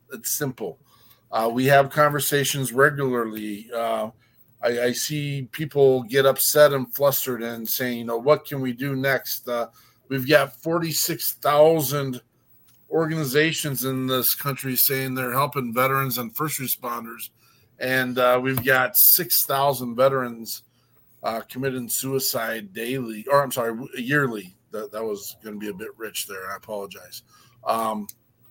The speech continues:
do your jobs, first of all. Sorry if that sounds a bit aggressive, aggressive and gruff.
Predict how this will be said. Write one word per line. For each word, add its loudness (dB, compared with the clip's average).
do 0
your 4
jobs, 6
first -2
of -10
all. -8
Sorry 4
if -8
that 0
sounds -2
a -6
bit -2
aggressive, -4
aggressive -4
and -10
gruff. -4